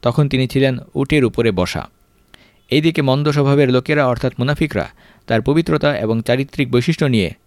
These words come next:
যেসব আজে বাজে কথা বলছে, সেই বিষয় সম্পর্কে তার কোনো ধারণাই ছিল না, কোনো খবরই ছিল না। প্রথমে তিনি এটা শুনেছেন উম্মে মিস্তার কাছ থেকে। তখনও আয়েশা রাদিয়াল্লাহু আনহা এটা বিশ্বাসই করতে পারছিলেন না যে কেউ তার ব্যাপারে এই ধরনের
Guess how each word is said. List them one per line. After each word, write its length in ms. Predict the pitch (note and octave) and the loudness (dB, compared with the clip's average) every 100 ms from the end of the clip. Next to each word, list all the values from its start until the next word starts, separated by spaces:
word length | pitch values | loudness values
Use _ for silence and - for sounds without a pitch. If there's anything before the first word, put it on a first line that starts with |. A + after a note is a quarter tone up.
| _ | _
যেসব 380 | A2 C3 D3+ C#3+ | -2 -2 0 -2
আজে 340 | - G#2 D3 D#3 | -2 -2 0 2
বাজে 240 | C#3 C3 | 2 0
কথা 240 | - B2+ D#3+ | 0 0 2
বলছে, 360 | A#2+ - D#2 - _ _ | 2 0 -6 -8 _ _
সেই 220 | - D3 | -2 0
বিষয় 240 | C#3 D3 D#3+ | 2 0 0
সম্পর্কে 420 | C#3 B2+ A2 G2+ | 0 -2 -2 0
তার 180 | G#2+ G#2+ | 0 0
কোনো 160 | A#2 | 0
ধারণাই 380 | G#2 A2+ D3 D#3 | 2 0 2 0
ছিল 220 | - C#3+ | 0 -2
না, 120 | C3+ | -2
কোনো 200 | C3 A#2+ | -2 -2
খবরই 340 | A2 G#2+ G#2+ G#2 | -2 0 0 0
ছিল 220 | F#2 D#2+ | -4 -6
না। 140 | C#2 - _ _ _ - - - - - - | -8 -12 _ _ _ -20 -20 -20 -20 -20 -2
প্রথমে 340 | D3 D#3 F#3 | 2 4 2
তিনি 200 | F3+ C#3+ | 2 0
এটা 120 | B2+ A#2+ | 0 0
শুনেছেন 440 | C3+ C3+ C3+ C3 | 0 0 0 0
উম্মে 240 | A2 A#2+ | 0 2
মিস্তার 320 | A#2 A2 C3+ A2 | 2 0 -2 -2
কাছ 180 | F2+ | -4
থেকে। 300 | - F#2 - - _ _ - | -4 -8 -8 -12 _ _ -2
তখনও 300 | C3+ E3+ F3+ | 0 2 2
আয়েশা 240 | C#3 C#3 | 2 2
রাদিয়াল্লাহু 600 | C#3+ B2 A#2+ G#2+ C#3+ D3+ | 2 2 2 2 2 2
আনহা 180 | C3+ A#2 | 2 0
এটা 160 | G#2 G#2 | 0 0
বিশ্বাসই 380 | A2 - C#3+ C#3+ | -2 -4 -4 -2
করতে 260 | B2 A#2 | -2 0
পারছিলেন 440 | A2 G2+ D3 C#3 A2+ | -2 0 0 2 2
না 240 | F#2+ F2+ - - - | 0 -4 -12 -20 -4
যে 140 | A2 G#2 | -2 -2
কেউ 280 | - D3+ G#2 | 0 0 0
তার 240 | - A#2+ B2 | 0 0 2
ব্যাপারে 320 | B2 A#2+ G2+ | 2 2 0
এই 260 | - C3 | 2 2
ধরনের 400 | E3+ D#3+ C3+ G#2+ | 2 2 2 0